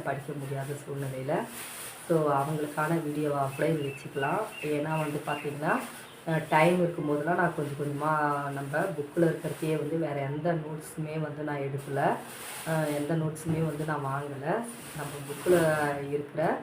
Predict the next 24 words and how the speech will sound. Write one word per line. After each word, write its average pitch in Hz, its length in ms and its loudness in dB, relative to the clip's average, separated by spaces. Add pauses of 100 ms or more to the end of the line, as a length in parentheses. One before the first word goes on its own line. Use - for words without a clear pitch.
(440)
அஹ், 147 640 4
புக்கில் 175 380 2 (180)
இருக்கிற 151 420 -2
கொஷின்ஸை 151 600 0
வச்சே 139 420 -2
நம்ம 147 240 -2
வந்து 143 260 -4
படிக்கலாம் 147 560 -2
அப்படின்ற 143 440 -4
மாதிரி 139 240 -2
ஒரு 160 140 0
ஐடியாவில் 143 440 0
இருக்கேன். 175 320 -6 (420)
So - 200 -2
ஒரு 151 200 2
ஒரு 156 180 4
லெசனா 151 420 2
வந்து 156 220 -2
நம்ம 151 280 0
படிச்சுட்டு 160 460 -6
போகலாம் 139 460 0
அப்படின்னு 139 360 -4
இருக்கேன். 170 340 0 (460)
ஹம், 147 540 0